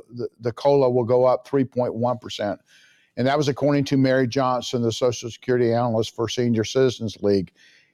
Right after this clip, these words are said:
in a news release that was issued last week. So possibly, not guaranteed, but that's possibility. Johnson went on,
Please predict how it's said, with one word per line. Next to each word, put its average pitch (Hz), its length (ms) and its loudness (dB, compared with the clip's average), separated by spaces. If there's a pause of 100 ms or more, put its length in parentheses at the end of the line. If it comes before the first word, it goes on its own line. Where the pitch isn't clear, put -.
(220)
in 127 140 -2
a 123 220 2
news 131 280 4
release 117 460 2
that 117 160 2
was 107 240 0
issued 110 400 0
last 110 320 2
week. 135 240 2
So 120 340 0 (100)
possibly, 143 440 2
not 127 240 2
guaranteed, 123 640 2 (420)
but 120 160 2
that's 120 240 2
possibility. 123 920 2 (300)
Johnson 143 360 2
went 139 120 4
on, 135 320 2